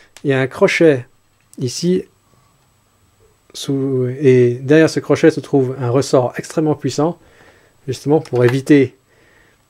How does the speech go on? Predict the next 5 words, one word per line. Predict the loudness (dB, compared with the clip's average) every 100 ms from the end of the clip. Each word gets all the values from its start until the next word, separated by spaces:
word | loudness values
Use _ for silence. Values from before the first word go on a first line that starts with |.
| _ _ _ -6
tout | -2
actionnement | -2 0 2 4 4
intempestif | 2 -2 -2 -4 -4 -10 -14 _ _ -16
du | -10
levier. | -6 -4 -4